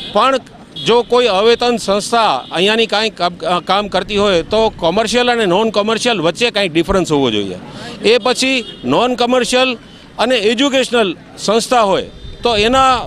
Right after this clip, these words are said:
ભાડાની અંદર પણ કાંઈક ડિફરન્સ હોવો જોઈએ. ભુજની અંદર અવેતન કલાકારો કામ કરે છે, એને આટલું મોટું ભાડું ન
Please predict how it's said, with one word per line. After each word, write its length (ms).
ભાડાની 380
અંદર 240
પણ 180
કાંઈક 240
ડિફરન્સ 340
હોવો 200
જોઈએ. 280
ભુજની 320
અંદર 300
અવેતન 540
કલાકારો 560
કામ 340
કરે 260
છે, 180
એને 240
આટલું 340
મોટું 300
ભાડું 340
ન 120